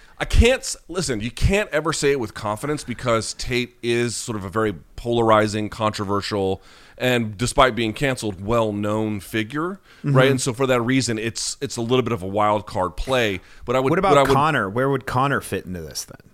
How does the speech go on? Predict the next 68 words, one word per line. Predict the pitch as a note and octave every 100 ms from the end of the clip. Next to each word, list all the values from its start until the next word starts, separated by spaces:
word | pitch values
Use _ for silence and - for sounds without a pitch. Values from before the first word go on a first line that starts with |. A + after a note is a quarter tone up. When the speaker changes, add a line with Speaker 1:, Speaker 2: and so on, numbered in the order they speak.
| _
Speaker 1:
Conor | - F#3+ F#3+ D#3+
would | C3+
be | A2+
the | G2
biggest. | F2 C#2+ A#1+ - - - _
Conor | - D#3 C3
would | A2+
be | G#2+
the | F#2+
biggest. | E2+ F2+ F2 -
He | C3
would | C#3
be | A#2
Speaker 2:
That, | C3
Speaker 1:
bigger. | A#2 A2
Speaker 2:
yeah. | D3
Speaker 1:
He, | E3+
he | D#3+
would | D#3 C3+
be | C3+
bigger | B2 A2
than | G2
Diaz. | F2 D#2 D2 A2
He |
would | F#3 E3
be | D3+
bigger | C3+
than | A#2 G2
anybody. | E2+ D2 D#2 F2
I |
don't | B2 C3+
know | A#2+ A2+
a |
bigger | F#2 A2 G2
name | G2 F#2 E2+
than | D#2+
that | E2 D2
one, | D2+ D2+
really, | E2 D#2 D#2 D2 - F2+
um, | G2 F2 E2+ - - -
unless | F#2+ G#2+ G2+
it |
was, | D#2+
like, | D#2 E2
Mike | F2 E2+
Tyson | - - D#2 - A2 A2+
or | G#2 A#2
something. | A#2 B2 A#2+ B2+ B2+ B2 B2
But | G#2 G2 - - -
yes, | A2+ F2 -
Conor | - C#3+ C3+ C3 A#2+
is | G2+ G2 F2
the | G2
biggest | G2+ F#2 G#2+
name. | G2
But | A#2 - -
what | C#3 C#3+
you |
also | F3+ G3
have | E3+
to | D3+
remember | C#3 D3
about | B2+ A2
pay-per-view | C#3 B2+ G#2+ A#2 A2
is | F#2
pay-per-view | B2+ D3 B2+ C3 A2+
is | F2
v-, | D#2+ E2